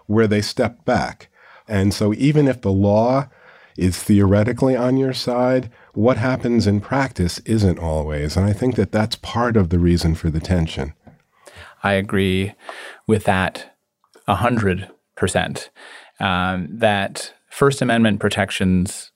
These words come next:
Speaker 2: like all other rules, are going to be disproportionately enjoyed by people of power and privilege. And what we've seen on college campuses around the country, and I think this underscores your point,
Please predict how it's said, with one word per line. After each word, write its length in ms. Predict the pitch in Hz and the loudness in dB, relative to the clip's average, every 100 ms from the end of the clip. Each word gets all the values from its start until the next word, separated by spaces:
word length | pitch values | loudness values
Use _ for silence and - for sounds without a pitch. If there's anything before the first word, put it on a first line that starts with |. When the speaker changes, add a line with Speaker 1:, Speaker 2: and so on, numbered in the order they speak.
| - | 0
Speaker 2:
like 240 | 104 98 - | 0 0 0
all 440 | 110 113 120 117 | 4 6 6 4
other 340 | 110 107 107 98 | 0 2 2 4
rules, 760 | 95 87 82 82 107 - - _ _ | 2 0 0 -4 -6 -10 -14 _ _
are 120 | 104 | 0
going 340 | 98 104 101 104 | 2 0 0 0
to 100 | 98 | 0
be 160 | 104 | 0
disproportionately 1000 | 95 98 - 98 - 92 - 92 90 90 | 0 -4 -2 -4 0 0 0 -2 -2 -2
enjoyed 640 | 82 87 87 85 82 87 - _ | 0 0 0 0 -2 -4 -10 _
by 120 | 90 | -2
people 380 | 90 92 90 90 | -2 -4 -2 -4
of 100 | 87 | -2
power 300 | - 87 87 | -2 -2 0
and 100 | 82 | -2
privilege. 560 | - 78 - - - - - - - | -4 -4 -6 -8 -8 -10 -16 -20 -4
And 340 | 110 107 104 | 2 4 4
what 200 | - 120 | 4 2
we've 160 | 120 117 | 2 -2
seen 640 | - 143 135 120 117 120 - | 2 2 2 2 0 -2 -12
on 380 | - 104 101 101 | -4 0 2 0
college 320 | - 104 98 | 2 0 0
campuses 500 | - 117 117 104 95 | -2 -4 -2 -2 -2
around 160 | 92 92 | 0 0
the 80 | 95 | 0
country, 240 | - 147 | 0 2
and 80 | 107 | 2
I 40 | |
think 140 | 101 143 | 0 0
this 100 | 123 | 0
underscores 440 | 98 95 92 85 | 0 0 -2 0
your 200 | 101 156 | 0 0
point, 440 | 175 - 71 - | 0 -4 -4 -10